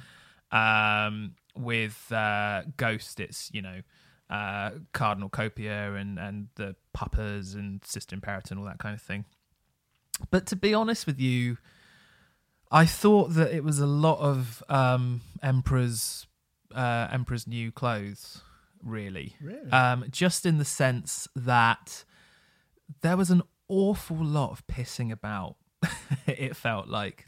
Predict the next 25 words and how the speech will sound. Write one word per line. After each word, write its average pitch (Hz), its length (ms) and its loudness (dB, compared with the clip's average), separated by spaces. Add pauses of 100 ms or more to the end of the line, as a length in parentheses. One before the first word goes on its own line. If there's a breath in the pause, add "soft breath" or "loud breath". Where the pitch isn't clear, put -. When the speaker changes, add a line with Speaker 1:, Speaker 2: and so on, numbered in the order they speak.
Speaker 1:
to 120 120 -6
me, 110 320 -6 (600 soft breath)
um, 113 580 0
at 110 220 0
the 117 80 -4
Wembley 107 380 -6
show. 98 340 -6 (520)
And, 127 540 2
um, 127 560 -4 (200)
it 147 160 -12
was 175 120 -4
quite - 460 -6
disappointing, 196 840 -2
because 127 760 -2 (720 soft breath)
there 151 100 4
was 151 140 6
a 170 60 8
lot 175 360 6
of 190 80 2
times 123 640 0
where 131 140 0
I 131 80 2
really 156 560 2
felt 147 400 0
like 110 500 -6